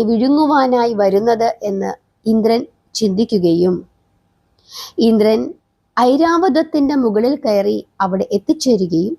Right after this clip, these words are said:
ചെയ്തു. സൂര്യനെ വിഴുങ്ങുവാനായി ഹനുമാൻ വരുന്നത് ഇന്ദ്രൻ കണ്ടു.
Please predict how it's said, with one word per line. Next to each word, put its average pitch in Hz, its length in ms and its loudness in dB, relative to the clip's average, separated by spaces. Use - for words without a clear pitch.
ചെയ്തു. - 320 -6
സൂര്യനെ 240 520 2
വിഴുങ്ങുവാനായി 226 1000 0
ഹനുമാൻ 262 640 0
വരുന്നത് 185 480 0
ഇന്ദ്രൻ 202 340 -2
കണ്ടു. 196 340 -2